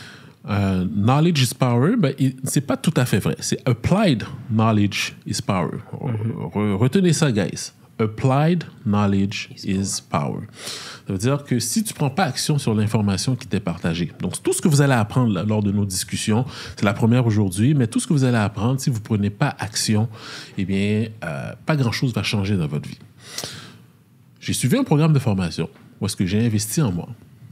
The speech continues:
Speaker 1: Euh, c'était toujours dans, dans le milieu de la vente, mais principalement du mindset. J'ai, j'ai en fait découvert que quand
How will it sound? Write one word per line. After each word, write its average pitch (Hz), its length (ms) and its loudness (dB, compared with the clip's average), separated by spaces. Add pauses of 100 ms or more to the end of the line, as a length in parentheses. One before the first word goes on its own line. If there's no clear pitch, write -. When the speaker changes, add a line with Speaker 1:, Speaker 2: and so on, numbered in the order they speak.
(640)
Speaker 1:
Euh, 73 1160 -6 (460)
c'était 139 240 0
toujours 233 300 0
dans, 131 240 4
dans 107 160 4
le 107 60 4
milieu 107 300 4
de 113 120 -4
la 98 120 2
vente, 104 520 -2 (400)
mais 117 80 0
principalement 196 600 0
du 139 160 0
mindset. 113 380 0
J'ai, 120 320 0 (160)
j'ai 113 180 0
en 127 80 2
fait 240 260 0
découvert 135 880 2
que - 120 -2
quand 170 380 -2